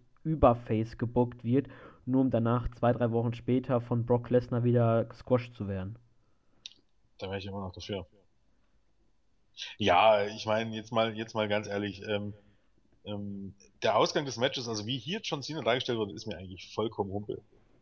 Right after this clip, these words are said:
Speaker 2: Wenn ich jetzt ehrlich bin. Wobei ich davon ausgehe, dass Ryback hier eh eine dominante Rolle hat. Ähm, ansonsten glaub ich, dass das Match vom Storytelling her, ja, könnte ordentlich werden.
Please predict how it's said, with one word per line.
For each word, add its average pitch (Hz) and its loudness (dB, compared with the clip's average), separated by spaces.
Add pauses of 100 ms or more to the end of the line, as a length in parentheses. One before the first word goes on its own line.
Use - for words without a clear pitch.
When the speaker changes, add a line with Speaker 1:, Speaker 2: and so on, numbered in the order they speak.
(760)
Speaker 2:
Wenn 110 -8
ich 92 -10
jetzt - -14
ehrlich 90 -14
bin. 101 -12
Wobei 110 6
ich 123 2
davon 110 0
ausgehe, 110 0
dass 101 -2
Ryback 107 2
hier 101 -4
eh 107 -2
eine 101 -10
dominante 95 -10
Rolle 92 -10 (1900)
hat. 104 4
Ähm, 98 -8 (680)
ansonsten 117 2
glaub 131 6
ich, 139 -4
dass 131 -2
das - -6
Match 117 -4
vom 117 -4
Storytelling 127 0
her, 120 0 (1800)
ja, 302 -6 (600)
könnte 143 0
ordentlich 139 0
werden. 123 2